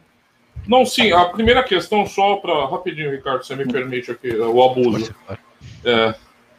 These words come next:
Speaker 1: é, porque eu imagino o seguinte, cara. É, você tá vendo uma, um jogo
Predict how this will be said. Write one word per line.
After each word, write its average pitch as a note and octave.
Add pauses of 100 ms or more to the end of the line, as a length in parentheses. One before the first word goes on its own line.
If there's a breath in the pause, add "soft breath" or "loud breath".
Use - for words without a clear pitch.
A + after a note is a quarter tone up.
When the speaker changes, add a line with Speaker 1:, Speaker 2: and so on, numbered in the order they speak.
(580)
Speaker 1:
é, C3 (120)
porque E3
eu G#3
imagino G3+
o G#3
seguinte, D#3
cara. G#2 (260)
É, B2
você C3+
tá E3
vendo D#3+
uma, E3+
um C#3+
jogo C3